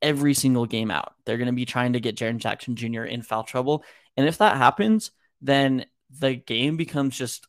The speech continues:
a lot more easy for the Lakers. Um, another thing I'm watching is just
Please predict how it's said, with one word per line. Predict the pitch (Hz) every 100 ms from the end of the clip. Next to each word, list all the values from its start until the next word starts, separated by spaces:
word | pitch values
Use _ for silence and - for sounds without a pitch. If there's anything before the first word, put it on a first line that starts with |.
| _
a | 117
lot | 117 113 113 135 -
more | 131 120
easy | 117 123 117
for | 107 113
the | 107
Lakers. | 113 110 - 65 - _ _ _ 123
Um, | 127 123 113 _
another | 135 143 151
thing | 147 156
I'm | 143
watching | 131 135 139
is | 135 120
just | 127